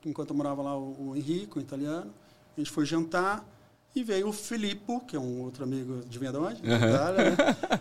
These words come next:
Speaker 2: <laughs>
Speaker 1: E batendo papo, eu falando, ele falou, pô, onde eu trabalho, tão contratando, é um, é meio estagiário, assim, mas tão contratando. Eu falei, onde você trabalha?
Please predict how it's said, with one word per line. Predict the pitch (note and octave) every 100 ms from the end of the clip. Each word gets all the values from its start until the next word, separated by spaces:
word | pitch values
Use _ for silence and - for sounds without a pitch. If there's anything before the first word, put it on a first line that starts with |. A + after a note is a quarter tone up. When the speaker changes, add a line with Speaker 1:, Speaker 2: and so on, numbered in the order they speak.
| -
Speaker 2:
<laughs> | _ _ _ -
Speaker 1:
E | G3+ G#3
batendo | F#3 F#3+ G#3+
papo, | G#3+ A#3+ B3 B3 G3
eu |
falando, | F#3 G3 G3 A3 F#3
ele | A3+
falou, | C4+ -
pô, | D4+ F#3+ F#3+
onde | A3
eu |
trabalho, | A3 G#3+ E3 - A#3 A3+ D3+ - - -
tão | E3
contratando, | E3 F3 C4 D#4 D4+ A3+ G3+ D3+
é | C#3
um, | D3+ F3+ A3+ A#3
é | G#3
meio | F3+ G3
estagiário, | - - G3 F#3+ E3 F3 F3+ C#3+
assim, | - D#3 F3
mas | G#3+
tão | - G#3+
contratando. | A3 G#3+ C4 G#3+ E3
Eu |
falei, | F#3+ D4
onde | F4
você | -
trabalha? | A#3 F3+ B2 A2